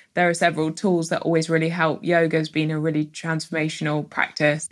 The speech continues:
I just find nothing helps me tune in with how I actually feel more than that and acknowledge that. But I've also actually this year during lockdown, one of the things I really started getting into it actually after May was born was breath work. And I really found that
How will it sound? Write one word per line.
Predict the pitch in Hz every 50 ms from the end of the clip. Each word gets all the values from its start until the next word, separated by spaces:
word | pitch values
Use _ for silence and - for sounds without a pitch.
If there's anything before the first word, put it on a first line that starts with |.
| _ -
I | 165 165 156
just | 156 156 156 -
find | - 160 160 156 160
nothing | 165 170 170 175 - 165 160 160
helps | 165 165 143 - - -
me | 151 151
tune | 151 - 170 165 160 160
in | 151 151 151
with | 151 151
how | 170 160 147 147
I | 143 139
actually | - - - - - - - 156 147 151
feel | 156 - 147 147 139 - - - 175 180 -
more | - 170 160 156 160
than | 156 160 160 156
that | 151 147 151 151 - - -
and | 147 156
acknowledge | 147 151 - 165 160 156 156 151 147 - -
that. | 143 143 147 - - -
But | - 160 147 151
I've | 170 185
also | 190 190 185 185 - 175 175 170 170 - - - - - -
actually | 165 - - - 185 180
this | 165 170 170 165 -
year | 156 160 160 151
during | 151 - 160 156 156 156
lockdown, | 165 - - - 151 143 147
one | 151 147 151
of | 139 -
the | 151
things | 151 - 139 135 139 139 135 - - - -
I | 175
really | 175 175 175 180 185
started | 180 170 160 160 156 151
getting | 160 160 156 156 156 156
into | 156 156 - 160
it | 151
actually | - - 151 156 - - 151
after | 143 147 151 - 165
May | 165 175 170 165 160
was | 156 156 151
born | - - 143 139 - - - 175 185 -
was | 156 160 -
breath | - 175 170 180 - -
work. | - 175 202 254 160 160 - - - - _
And | 170 170 165 160 160 160 160 151 151
I |
really | 156 160 156 156 156 156
found | 156 - 165 160 151 151
that | 147 143 143 - -